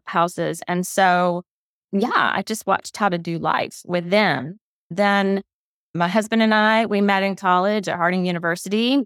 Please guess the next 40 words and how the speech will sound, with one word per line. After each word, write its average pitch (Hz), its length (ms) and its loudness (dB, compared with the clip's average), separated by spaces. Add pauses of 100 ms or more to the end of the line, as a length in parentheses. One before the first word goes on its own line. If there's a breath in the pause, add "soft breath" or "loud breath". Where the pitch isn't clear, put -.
married 147 440 -2
in 196 120 2
college 202 480 2
at - 120 -6 (280)
age 220 220 0
twenty-one. 262 680 2
So 262 140 0
we've 254 160 2
been 254 200 2
married 262 300 2 (180)
quite 277 240 0
a - 20 -2
while. 254 300 4
I 247 80 2
guess 277 200 -2
it's 226 240 -14
thirty-one 269 400 2
years 240 320 2
now. 185 380 2 (160)
We 214 120 -2
have 208 200 0
two 247 540 2 (100)
adult 196 360 2
children 196 320 0
who 220 60 2
are 196 120 2
married, 190 580 -2 (320)
two 262 240 0
granddaughters. 233 960 2 (720)
And 214 560 4
so 214 240 2
we're 214 140 2
in 214 140 4
that 196 200 2
next - 300 -6
generation 190 520 0
of 185 120 0
discipleship 185 720 -4
with 175 160 -4
them. 175 540 0